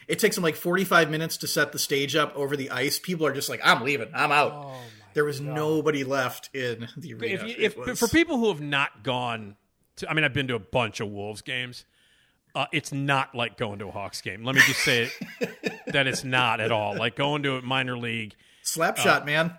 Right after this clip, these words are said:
Speaker 2: it's Slapshot. It is. And it's also like, you know, you get a coupon for, like, you know, cooking spray and shit. It's
Speaker 1: Mm-hmm.
Speaker 2: like that. It's like <laughs> that kind of, it's
Speaker 1: They had this fake blimp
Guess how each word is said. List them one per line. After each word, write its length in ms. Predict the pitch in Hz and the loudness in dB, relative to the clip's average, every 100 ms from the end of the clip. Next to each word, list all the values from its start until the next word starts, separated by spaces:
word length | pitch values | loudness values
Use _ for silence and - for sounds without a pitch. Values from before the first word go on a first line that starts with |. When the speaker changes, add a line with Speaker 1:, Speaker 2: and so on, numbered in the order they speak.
| - | -2
Speaker 2:
it's 320 | 143 - - | -2 -2 -4
Slapshot. 580 | 175 208 - 185 117 113 | 0 0 2 2 2 2
It 140 | 135 | 2
is. 420 | 180 196 131 107 | 4 4 0 -4
And 160 | 156 139 | -4 -4
it's 140 | 135 156 | -2 -4
also 400 | 147 135 156 139 | -4 -4 -6 -4
like, 320 | 135 127 113 _ _ _ - | -4 -4 -6 _ _ _ -10
you 140 | 127 | -8
know, 420 | 131 117 110 113 | -6 -6 -8 -10
you 140 | 107 110 | -12 -10
get 160 | 120 117 | -6 -6
a 80 | |
coupon 560 | 113 156 160 175 143 127 | -6 -6 -4 -4 -6 -8
for, 300 | - 131 117 | -10 -8 -8
like, 260 | 117 113 107 _ _ _ | -6 -8 -10 _ _ _
you 100 | - | -12
know, 120 | 120 107 | -10 -10
cooking 420 | - 233 147 107 | -6 -6 -6 -8
spray 480 | - - 113 92 82 | -14 -12 -10 -10 -12
and 120 | 90 | -16
shit. 260 | - 107 175 | -10 -6 -4
It's 180 | 143 165 | -4 -2
Speaker 1:
Mm-hmm. 60 | |
Speaker 2:
like 140 | 156 139 | -4 -2
that. 220 | 185 - - - | -4 -4 -20 -6
It's 180 | - 202 | -4 0
like 120 | 185 | -2
<laughs> 180 | - - | -2 0
that 220 | 185 - | 0 0
kind 320 | - - 170 - | -8 -8 -12 -10
of, 80 | 165 - - | -10 -12 -6
it's 200 | 180 175 | -6 -6
Speaker 1:
They 280 | 190 170 170 | 0 4 4
had 340 | 165 185 240 | 4 0 0
this 220 | 156 165 - | -2 -2 0
fake 460 | - 185 214 139 | 4 2 2 -6
blimp 340 | 143 151 170 | -2 0 -2